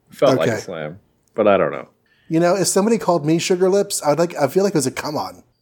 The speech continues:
Speaker 1: Well, there's that too, but it just seemed like all the other dudes got really mascul-, masculine nip-, nicknames on that one, and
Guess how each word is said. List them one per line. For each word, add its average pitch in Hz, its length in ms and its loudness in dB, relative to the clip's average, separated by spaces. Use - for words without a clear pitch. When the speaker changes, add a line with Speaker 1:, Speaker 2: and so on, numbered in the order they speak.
Speaker 1:
Well, 135 500 0
there's 135 220 0
that 135 240 0
too, 123 360 0
but 120 120 0
it 117 60 2
just 127 200 -4
seemed 127 140 -2
like 117 140 0
all 113 120 2
the 110 120 2
other 110 140 2
dudes 104 220 -2
got 98 160 0
really 98 220 -2
mascul-, 98 480 -8
masculine 101 580 -4
nip-, 92 180 -12
nicknames 98 480 -4
on 90 120 -6
that 87 180 -8
one, 87 140 -8
and 82 220 -12